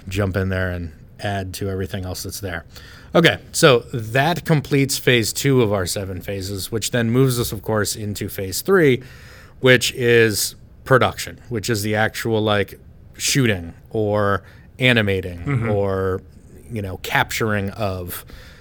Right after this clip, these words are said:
Speaker 1: uh, the video or videos itself. When we give this, uh, talk as kind of an all-in-one presentation, we tend to skip right by this section.
Speaker 2: Yeah.
Speaker 1: Why is that?
Speaker 2: It's, it's a very complicated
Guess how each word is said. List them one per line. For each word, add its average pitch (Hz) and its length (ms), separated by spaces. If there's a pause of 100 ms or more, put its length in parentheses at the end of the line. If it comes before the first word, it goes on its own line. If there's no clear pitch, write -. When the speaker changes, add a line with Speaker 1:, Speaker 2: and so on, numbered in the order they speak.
(180)
Speaker 1:
uh, 107 240
the 110 160
video 107 400
or 104 200
videos 101 480
itself. 95 540 (840)
When 139 240
we 202 140
give 170 300
this, - 360 (200)
uh, 120 320
talk 117 400
as 110 600
kind 113 200
of 107 60
an 107 60
all-in-one 104 440
presentation, 104 720
we 131 160
tend 135 360
to 120 180
skip - 440
right 101 540
by 101 200
this 90 200
section. - 500 (160)
Speaker 2:
Yeah. 180 280 (160)
Speaker 1:
Why 180 160
is 127 160
that? - 200 (440)
Speaker 2:
It's, 185 160 (120)
it's 170 140
a 208 80
very 147 380
complicated 131 1040